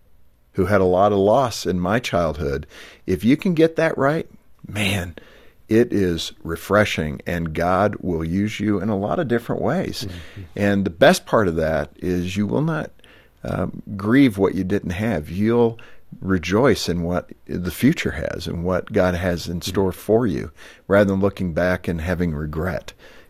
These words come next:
Speaker 1: And I think that's what you're driving at,
Speaker 2: Hmm.
Speaker 1: uh, fixing your own attitude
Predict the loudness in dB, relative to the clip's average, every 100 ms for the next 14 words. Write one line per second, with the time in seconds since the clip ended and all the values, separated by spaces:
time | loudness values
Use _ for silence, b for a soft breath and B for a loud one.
0 | -2 2 2 2 4 4 4 0 0 -2
1 | 2 4 4 -2 -8 -10 -14 -18 -12 -12
2 | -10 -4 -2 -2 -4 -8 -14 -20 -2 -2
3 | 0 -2 0 0 0 0 0 0 -2 -2
4 | -2 -2 -4